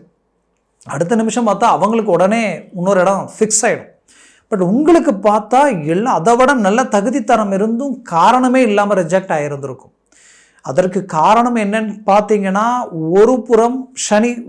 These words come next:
வக்ர நிலை, பாக்யாதிபதி இல்லையா, உங்களுக்கு கிடைக்கக்கூடிய பாக்கியமே வக்ர நிலையில இருந்திருந்தா எப்படி இருக்கும்? அந்த வக்ர நிலையால சில பாதிப்புகளை சந்திச்சிட்டீங்க. அதனால இப்ப அவர் வக்ர நிவர்த்தி ஆயிட்டாரு.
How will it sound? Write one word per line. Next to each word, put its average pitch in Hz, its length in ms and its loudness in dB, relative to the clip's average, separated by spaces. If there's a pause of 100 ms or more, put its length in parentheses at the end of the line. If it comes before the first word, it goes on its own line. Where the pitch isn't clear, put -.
(100)
வக்ர 180 420 2
நிலை, 208 460 -2 (420)
பாக்யாதிபதி 208 600 2
இல்லையா, 175 400 0 (420)
உங்களுக்கு 175 360 -4
கிடைக்கக்கூடிய 208 880 -2 (120)
பாக்கியமே 240 840 2 (120)
வக்ர 185 340 2
நிலையில 220 300 2
இருந்திருந்தா 190 460 0
எப்படி 165 220 -2
இருக்கும்? 156 220 -8
அந்த 156 160 -6
வக்ர 165 480 -2
நிலையால 208 600 2
சில 208 220 -2
பாதிப்புகளை 160 600 -4
சந்திச்சிட்டீங்க. 139 600 -16 (540)
அதனால 147 400 -2
இப்ப 202 140 0
அவர் 170 240 2
வக்ர 175 320 2
நிவர்த்தி 196 380 0
ஆயிட்டாரு. 165 420 -2